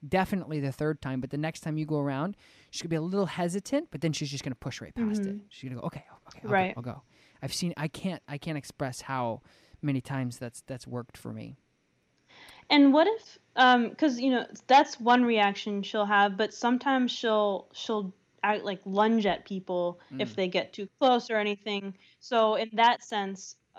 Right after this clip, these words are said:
Speaker 2: what do you suggest with the long line, you know, if, if we're doing that and she
Speaker 1: Well,
Speaker 2: might,
Speaker 1: I
Speaker 2: yeah, 'cause
Speaker 1: think
Speaker 2: if it's like a
Speaker 1: Yeah, no, no,
Speaker 2: shorter
Speaker 1: no. No, it's a great, it's a great question. And I think, like, you know, what we're dealing with here is, is,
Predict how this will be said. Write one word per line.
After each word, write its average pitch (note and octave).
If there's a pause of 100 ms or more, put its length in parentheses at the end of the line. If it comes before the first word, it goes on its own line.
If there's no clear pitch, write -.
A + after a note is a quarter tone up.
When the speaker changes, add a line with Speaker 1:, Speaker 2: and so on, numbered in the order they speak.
Speaker 2:
what G#3
do A3
you G#3+
suggest F#3+
with F#3+
the F#3+
long F#3
line, F3+
you F#3+
know, E3+
if, F#3
if -
we're G3
doing F#3+
that F3
and E3+ (420)
she G3
Speaker 1:
Well, F#3+
Speaker 2:
might, E3+
Speaker 1:
I -
Speaker 2:
yeah, G#3
'cause C4
Speaker 1:
think C4+
Speaker 2:
if A3+
it's -
like A3
a F#3 (480)
Speaker 1:
Yeah, A#3+
no, A#3+
no, A#3+
Speaker 2:
shorter -
Speaker 1:
no. D#3
No, G#3+
it's F#3
a -
great, G#3
it's -
a F3+
great F#3+
question. F3
And D3
I D3+
think, G#3
like, D#3
you D#3+
know, D3
what D3+
we're E3+
dealing F3+
with C3
here C#3+
is, C3
is, C3